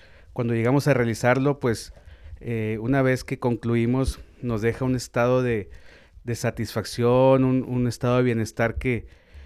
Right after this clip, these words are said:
que reduce, eh, en buena medida nuestros estados de, de tensión. Y por último, un recurso más que nos,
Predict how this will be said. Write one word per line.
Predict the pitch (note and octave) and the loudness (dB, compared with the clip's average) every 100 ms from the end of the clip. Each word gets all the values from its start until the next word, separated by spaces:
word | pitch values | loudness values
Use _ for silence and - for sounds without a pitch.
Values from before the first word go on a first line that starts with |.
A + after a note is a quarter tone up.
| - - | -20 -14
que | - A#2 B2+ | -4 -2 -2
reduce, | D3 C#3 C3+ C3+ E3 - A#2+ - - - | 2 4 6 6 4 2 -2 -2 -12 -10
eh, | A#2+ A2+ G#2+ | -6 -4 -4
en | A#2+ A#2 A2+ G#2 | -4 0 0 2
buena | B2 C3 | 4 6
medida | C#3 A#2+ A#2+ B2 | 6 4 4 4
nuestros | B2 A2 - G#2+ G2+ - | 2 0 -2 -2 -4 -6
estados | C3 A2+ - A2 A#2 A#2 | -8 -6 -2 0 2 2
de, | A#2 G#2 F2+ - - - - | 0 -2 -6 -14 -20 -20 -10
de | A#2+ A2+ | -6 -4
tensión. | G#2+ G#2 - F#2+ D#2+ - - - - - - - - _ _ - - - - | -2 -4 -4 -6 -8 -12 -20 -8 -6 -6 -14 -20 -20 _ _ -16 -16 -14 -4
Y | D#3 | 2
por | D#3+ | 8
último, | E3 E3+ F#3 E3+ E3+ D#3 B2+ | 8 8 6 8 8 8 6
un | C#3+ D#3 | 6 6
recurso | E3 D#3 D#3 C#3+ D3 | 6 4 2 4 4
más | C#3 C#3+ | 4 2
que | - | 0
nos, | B2+ - | -2 -2